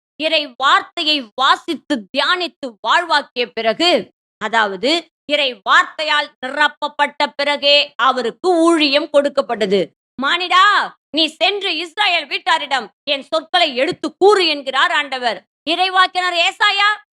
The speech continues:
அவரின் உதடுகள் பரிசுத்தமாக்கப்பட்ட பிறகே இறை ஊழியம் அவருக்கு கொடுக்கப்பட்டது. ஆகவே பிரியமானவர்களே, அதிமிக வல்லமையோடு நற்செய்தியை பறைசாற்றி இறை அரசை கட்டி எழுப்ப இறை வார்த்தையை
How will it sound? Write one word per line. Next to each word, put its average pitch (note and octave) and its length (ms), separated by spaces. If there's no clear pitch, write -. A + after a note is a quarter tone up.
அவரின் C4 380
உதடுகள் C4 640
பரிசுத்தமாக்கப்பட்ட E4 1120
பிறகே G3+ 440
இறை B3 440
ஊழியம் D4 580
அவருக்கு A3 540
கொடுக்கப்பட்டது. B3 680
ஆகவே A3 640
பிரியமானவர்களே, B3 680
அதிமிக C4+ 560
வல்லமையோடு D4 560
நற்செய்தியை C#4 580
பறைசாற்றி C#4+ 580
இறை C#4+ 280
அரசை C4+ 420
கட்டி D#4 340
எழுப்ப D4 560
இறை G#3+ 160
வார்த்தையை C#4 520